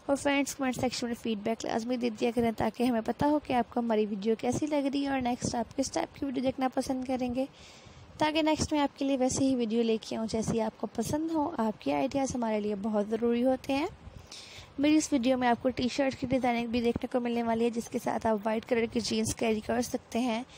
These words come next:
और green color की shirts इस तरह की purchase कर सकते हैं और easily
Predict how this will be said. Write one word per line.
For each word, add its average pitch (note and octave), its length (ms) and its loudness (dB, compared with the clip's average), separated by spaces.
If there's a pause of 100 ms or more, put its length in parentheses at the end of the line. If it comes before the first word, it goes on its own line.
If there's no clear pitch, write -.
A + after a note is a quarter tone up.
(360)
और A#3 100 2
green A3+ 260 0
color A3+ 200 2
की A3+ 160 -4
shirts - 560 -4
इस A#3 140 -4
तरह A3+ 200 0
की A#3+ 120 -4
purchase A3+ 460 -2
कर C#4 180 -2
सकते B3+ 380 -2
हैं A#3 80 0
और A3 140 0
easily A3 280 0